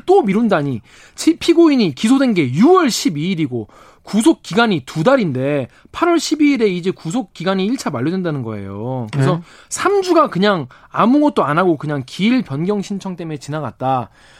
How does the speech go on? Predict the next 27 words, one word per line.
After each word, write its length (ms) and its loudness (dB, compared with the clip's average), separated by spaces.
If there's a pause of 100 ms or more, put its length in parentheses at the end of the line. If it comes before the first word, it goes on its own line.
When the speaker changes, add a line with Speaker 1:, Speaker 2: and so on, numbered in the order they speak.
(160)
Speaker 1:
만약 400 0
피고인이 720 2 (260)
일부러 420 2
재판을 480 -8
지연시킨다는 800 -6
오해를 480 -4
하게 260 -8
하는 220 -4
일은 180 -4
없는 320 0
게 60 0
좋다. 260 -8
이거는 240 -4
아무런 460 0 (360)
득이 240 -2
되지 200 -4
않는다라고 640 0
얘기를 160 -8
했습니다. 460 -16
Speaker 2:
득이 140 2
Speaker 1:
그래서 120 4
Speaker 2:
되지 200 -2
않을 220 0
텐데요. 380 -4
Speaker 1:
네, 240 2
근데 160 -2
변호인이 680 0